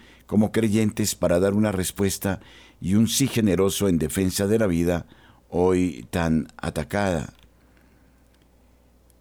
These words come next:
Esta marcha por la vida pretende, dice, hacer este compromiso de fe, pero también esta manifestación pública, expresó el padre Arias en el video compartido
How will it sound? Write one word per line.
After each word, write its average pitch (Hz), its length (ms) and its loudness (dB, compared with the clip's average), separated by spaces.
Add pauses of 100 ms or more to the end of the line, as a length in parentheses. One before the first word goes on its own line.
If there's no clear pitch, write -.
(160)
Esta 90 720 0
marcha 87 560 -2
por 80 160 -2
la 80 100 2
vida 101 420 0 (440)
pretende, 87 680 0
dice, 87 560 0 (480)
hacer - 420 -2 (160)
este 104 460 -4
compromiso 113 640 0
de 101 140 2
fe, 131 260 0
pero 85 260 0
también 101 460 0 (360)
esta 95 240 -4
manifestación 92 720 -2
pública, 95 580 0 (380)
expresó 90 480 -4
el 98 80 0
padre 98 400 2
Arias 101 480 0
en 82 160 2
el 76 80 0
video 82 360 0
compartido 95 640 -2